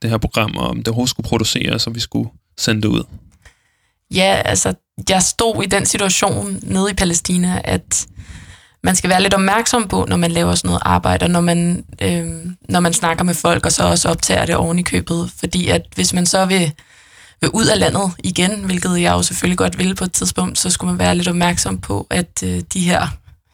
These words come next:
Speaker 2: øhm, optagelser, som måske også kan have et lidt palæstinensisk perspektiv på tingene, øhm, ikke blev opdaget, fordi at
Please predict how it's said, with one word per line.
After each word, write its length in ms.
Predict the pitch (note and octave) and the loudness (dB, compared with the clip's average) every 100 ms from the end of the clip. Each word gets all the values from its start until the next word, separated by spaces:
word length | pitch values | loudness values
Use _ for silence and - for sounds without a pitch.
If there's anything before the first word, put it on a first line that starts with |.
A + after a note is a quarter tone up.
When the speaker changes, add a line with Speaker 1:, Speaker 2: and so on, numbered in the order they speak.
| _ - | _ -6
Speaker 2:
øhm, 380 | F3+ E3+ E3 D#3 - | -4 -2 -4 -6 -2
optagelser, 580 | F#3 - F3+ F#3 - F3 - - - - - | -2 0 0 0 2 0 -2 -16 -16 -12 -4
som 180 | - F#3 | 0 2
måske 340 | F3+ A3 F#3+ | 2 2 2
også 120 | F#3 | 2
kan 100 | - | 2
have 140 | F3+ F3 | 2 2
et 140 | F3 | 0
lidt 160 | F#3 - | -4 -2
palæstinensisk 1000 | F3+ E3 F3+ F3+ - C#4+ C#4+ - - - | -2 0 0 0 0 -2 0 -2 -6 -2
perspektiv 520 | F#3 - F#3+ - F#3+ | -2 0 -2 -2 -2
på 120 | - | -4
tingene, 400 | F3+ F#3 - F#3 E3+ E3+ - | -2 -2 0 0 -2 -6 -6
øhm, 500 | F3+ E3+ E3+ E3+ D#3+ _ _ - - | -4 -4 -4 -8 -8 _ _ -14 -4
ikke 160 | G3 - | -4 -2
blev 140 | G3 | 0
opdaget, 460 | E3 F3 F#3+ G3 F#3 | 0 0 0 0 0
fordi 280 | F3+ F3 F#3 | -2 -4 -2
at 160 | E3+ | -2